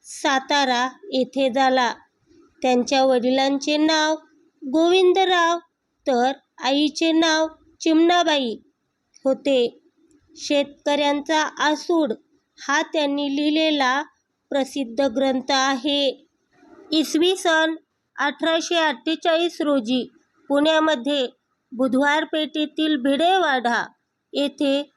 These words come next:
मुलींची पहिली शाळा सुरू केली.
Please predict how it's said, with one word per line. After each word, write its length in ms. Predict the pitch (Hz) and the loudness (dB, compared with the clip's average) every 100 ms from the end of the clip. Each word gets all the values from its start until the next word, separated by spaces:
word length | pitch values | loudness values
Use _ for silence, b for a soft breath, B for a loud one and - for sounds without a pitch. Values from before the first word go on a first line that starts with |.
| _ - | _ -4
मुलींची 800 | 269 294 285 294 285 269 262 277 - - - | 0 2 2 2 0 0 0 -2 -8 -10 -2
पहिली 360 | 277 277 294 | 2 2 2
शाळा 380 | 262 294 262 277 | 0 0 2 0
सुरू 320 | 269 277 277 | -2 -4 -4
केली. 500 | 277 285 277 277 269 | -4 -2 0 0 -2